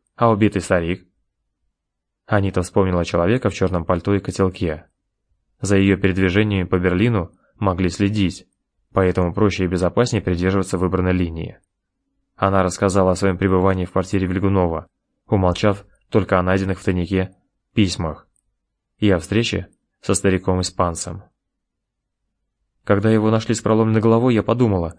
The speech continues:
не связана ли эта новая смерть с несчастьем, которое произошло с месье Андре. А сегодня я увидела, как какой-то человек стрелял в мадемуазель Бланшар. Не может быть столько совпадений. Все это звенья одной цепи,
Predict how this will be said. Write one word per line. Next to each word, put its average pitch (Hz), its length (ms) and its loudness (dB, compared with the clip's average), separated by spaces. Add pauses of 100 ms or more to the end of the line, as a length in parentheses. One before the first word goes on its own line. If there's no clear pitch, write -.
не 117 120 2
связана 127 440 2
ли 110 140 4
эта 104 160 4
новая 104 260 2
смерть 123 300 0
с - 40 -6
несчастьем, 120 520 0
которое 101 300 2
произошло 101 380 0
с 113 80 -8
месье 113 320 0
Андре. 101 460 0 (540)
А 104 100 0
сегодня 120 380 2
я 107 140 4
увидела, 113 340 2
как 110 180 -2
какой-то 110 320 0
человек 117 340 0
стрелял 110 280 0
в 110 40 -2
мадемуазель 107 420 2
Бланшар. 107 580 0
Не 127 140 4
может 135 280 2
быть 139 160 2
столько 101 280 -2
совпадений. 98 680 -2
Все - 200 2
это 113 180 2
звенья 113 380 2
одной 110 200 0
цепи, 131 380 0